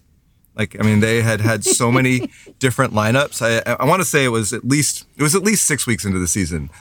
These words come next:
Speaker 1: they had yet to repeat a lineup.
Speaker 2: Well, you can look these things up on Fangraphs, so.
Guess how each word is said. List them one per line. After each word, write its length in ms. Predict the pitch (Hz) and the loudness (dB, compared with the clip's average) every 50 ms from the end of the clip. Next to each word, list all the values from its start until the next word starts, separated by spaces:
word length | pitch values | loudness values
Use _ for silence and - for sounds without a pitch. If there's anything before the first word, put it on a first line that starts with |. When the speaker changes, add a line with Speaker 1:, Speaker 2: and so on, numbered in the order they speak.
| - | -4
Speaker 1:
they 100 | - 101 | -2 0
had 120 | 107 101 98 | 0 2 2
yet 200 | 110 110 107 - | 0 0 -2 -4
to 100 | - 98 | -8 -8
repeat 320 | 95 90 - - - 95 | -8 -8 -8 -10 -10 -8
a 80 | 87 82 | -8 -6
lineup. 280 | 82 82 78 76 - - - - | -6 -6 -6 -8 -10 -12 -10 -4
Speaker 2:
Well, 140 | 120 117 | -2 0
you 120 | 117 117 113 | 2 0 0
can 280 | - 139 143 147 151 | 0 2 2 4 4
look 100 | 147 135 | 2 2
these 200 | - 135 120 - | 0 -2 -2 -2
things 300 | - - 110 104 104 101 | -4 -6 -6 -4 -4 -4
up 160 | 107 98 - 110 | -6 -8 -8 -8
on 140 | 95 92 | -10 -10
Fangraphs, 640 | 92 - 107 98 95 95 87 87 82 80 78 80 - | -10 -10 -10 -8 -8 -10 -10 -10 -10 -10 -12 -12 -10
so. 560 | - - - - - - - 92 82 82 80 | -8 -8 -8 -8 -10 -10 -8 -8 -10 -10 -12